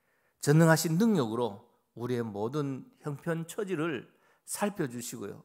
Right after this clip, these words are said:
응답으로 함께 하실 줄 믿습니다. 하나님 분명히 살아계셔요. 하나님이 살아계신 것을 분명히 보여주고 계십니다.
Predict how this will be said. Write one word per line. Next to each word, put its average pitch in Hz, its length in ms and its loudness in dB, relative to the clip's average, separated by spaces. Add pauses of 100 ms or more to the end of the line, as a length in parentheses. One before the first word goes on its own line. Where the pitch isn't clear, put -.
(140)
응답으로 156 800 0 (220)
함께 139 360 -6
하실 107 280 -10
줄 107 420 -10
믿습니다. 104 540 -12 (760)
하나님 143 380 4
분명히 131 640 0 (380)
살아계셔요. 110 800 -6 (480)
하나님이 147 400 4
살아계신 180 640 4
것을 143 800 -2 (300)
분명히 170 520 4
보여주고 180 480 6
계십니다. 104 600 -10